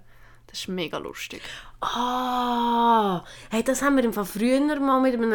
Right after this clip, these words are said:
Speaker 2: Ross gemacht, der nie hat wollen saufen am Goncourt.
Speaker 1: Was?
Speaker 2: Ja, aber, äh, da muss ich jetzt sagen,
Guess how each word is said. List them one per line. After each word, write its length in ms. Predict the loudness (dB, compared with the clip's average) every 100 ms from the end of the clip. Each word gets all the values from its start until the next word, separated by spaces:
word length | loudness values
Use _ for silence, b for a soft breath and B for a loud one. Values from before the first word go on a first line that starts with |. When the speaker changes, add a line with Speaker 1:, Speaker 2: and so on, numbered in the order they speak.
| 2
Speaker 2:
Ross 240 | 2 0
gemacht, 260 | 0 0 0
der 80 | 0
nie 280 | 2 2
hat 140 | 0 0
wollen 200 | 0 0
saufen 420 | -2 -6 -4 -2
am 140 | -2
Goncourt. 580 | 0 -2 -2 -4 -6 -6
Speaker 1:
Was? 540 | -10 -2 -2 0 -8 -12 _ -12
Speaker 2:
Ja, 540 | -2 2 4 2 -2 B B B 6
aber, 220 | 8 8 6 -12
äh, 120 | -2
da 80 | 2
muss 100 | 2 2
ich 80 |
jetzt 80 | 2
sagen, 240 | 4 4